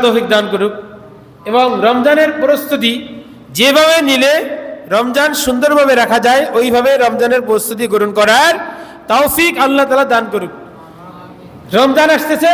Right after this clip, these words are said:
রমজানের পবিত্রতা আমাদের রক্ষা করতে হবে। কে রক্ষা করতে হবে? রমজানের পবিত্রতা রক্ষা করতে হবে।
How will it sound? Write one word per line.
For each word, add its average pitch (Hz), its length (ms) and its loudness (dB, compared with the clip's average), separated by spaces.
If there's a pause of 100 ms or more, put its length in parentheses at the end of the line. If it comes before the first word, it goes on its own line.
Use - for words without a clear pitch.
রমজানের 294 460 0 (100)
পবিত্রতা 302 460 -4
আমাদের 277 320 0
রক্ষা 254 260 -2
করতে 240 260 -4
হবে। 185 220 -2 (680)
কে 226 120 2
রক্ষা 262 260 2
করতে 269 220 2
হবে? 254 220 4 (760)
রমজানের 240 500 0
পবিত্রতা 262 460 0
রক্ষা 240 240 0
করতে 233 220 0
হবে। 196 220 0